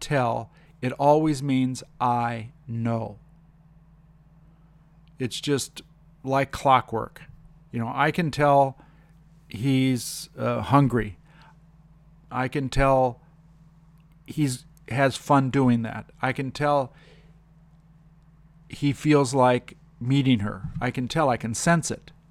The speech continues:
These are things that you know. So once the students learn this, they'll begin to hear it a lot in conversation, and they can respond appropriately. So today we have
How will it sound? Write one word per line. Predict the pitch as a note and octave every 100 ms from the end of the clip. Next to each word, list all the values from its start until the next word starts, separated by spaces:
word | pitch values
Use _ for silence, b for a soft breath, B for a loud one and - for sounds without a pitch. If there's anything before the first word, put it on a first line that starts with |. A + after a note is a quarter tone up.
| - b b b
These | - A3+ F#3+
are | D#3+ D3 B2 b b -
things | E3 D#3+ C#3+
that | B2+ -
you | B2+
know. | B2+ A#2+ G#2 - _ - - B B B
So | - D#3 C#3+ C3 B2 b b b - - _ - -
once | C#3 D3+ G#3+ -
the | G3
students | - G3+ F3+ C#3+
learn | D#3 F3 F#3+
this, | G#3 G#3 -
they'll | D3
begin | B2+ C#3 E3
to | D#3
hear | C3+ F3 E3
it |
a | C3+
lot | C3+ D3 F#3
in | F#3 D#3
conversation, | D3 D3+ C#3 - B2 A#2 D3+ E3 - B B B
and | D#3+ E3+
they | E3+
can | - E3+ - - - -
respond | D#3+ D3+ - D#3+ E3 E3 -
appropriately. | C3+ - - C#3+ C#3 - A2+ A2 G#2 - - - - - - b b b b b b - - -
So | D#3 C#3+
today | - D3 D#3+ F#3+ G3+ G3 - -
we | B2 A#2+
have | C3+ B2+ A#2